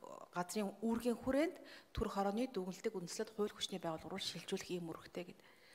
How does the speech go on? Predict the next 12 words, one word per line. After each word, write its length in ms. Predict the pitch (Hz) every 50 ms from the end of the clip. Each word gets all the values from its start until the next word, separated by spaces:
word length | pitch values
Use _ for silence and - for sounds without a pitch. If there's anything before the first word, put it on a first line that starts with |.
| - - - - - - - - - -
За, 140 | - 170 - - - - - - - - - - 226
их 80 | 214 -
хурланч 460 | - 247 247 - - 339 330 - -
дээр, 160 | - 302 285
төр 160 | - - 240 233
хорооч 400 | - - 208 220 240 233 - -
дээр 220 | 254 226 208 202
яг 100 | 190 175
адилхан 240 | 170 - - - 240
л 80 | 226
одоо 200 | 175 170 - 175 165
ийм 180 | 165 160 160